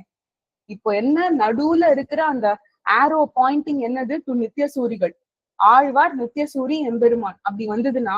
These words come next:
ஆழ்வாரே நித்தியசூரி ஆயிடுறார். என்ன, இப்படிதான் அன்வைக்க முடியும் நம்ம. பாகவதோத்தமர்கள் வழியாதான் எம்பெருமான் அனுபவிக்க முடியும். அவனோட அன்வயத்துக்கு ஒரு கூட்டம் தேவை நம்மளுக்கு. அந்த கூட்டம் இவருக்கு கிடைக்கல. ஆனா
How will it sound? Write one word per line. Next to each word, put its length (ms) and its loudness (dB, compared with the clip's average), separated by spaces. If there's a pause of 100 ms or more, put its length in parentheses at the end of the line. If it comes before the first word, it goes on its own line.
ஆழ்வாரே 400 4
நித்தியசூரி 520 -6
ஆயிடுறார். 400 -2 (580)
என்ன, 360 4
இப்படிதான் 480 -2
அன்வைக்க 440 0
முடியும் 300 -4
நம்ம. 220 -6
பாகவதோத்தமர்கள் 1200 0
வழியாதான் 520 -4
எம்பெருமான் 480 -4
அனுபவிக்க 480 -2
முடியும். 360 -6 (420)
அவனோட 500 2
அன்வயத்துக்கு 720 -4
ஒரு 220 -2
கூட்டம் 420 0
தேவை 320 0
நம்மளுக்கு. 340 -8
அந்த 320 -8
கூட்டம் 300 -4
இவருக்கு 340 0
கிடைக்கல. 380 -4 (380)
ஆனா 200 2